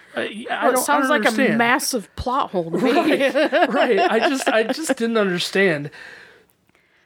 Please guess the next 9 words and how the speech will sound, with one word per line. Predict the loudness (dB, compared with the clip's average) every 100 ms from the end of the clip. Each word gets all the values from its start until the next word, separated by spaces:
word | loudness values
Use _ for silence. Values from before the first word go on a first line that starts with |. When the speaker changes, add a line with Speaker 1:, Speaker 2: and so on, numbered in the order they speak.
| _ _ _ _ -2
Speaker 2:
Uh, | 2 2 0 -6 _ _ _
Speaker 1:
Also, | 0 0 0 2 4 2 0
something | -2 -2 -2 0
that | 0
I | 0
found | 2 2 2 0
really | 2 2
interesting, | 0 -2 -6 -6 -6 -6 -8 -14 -2
um, | 2 4 2 -2 -6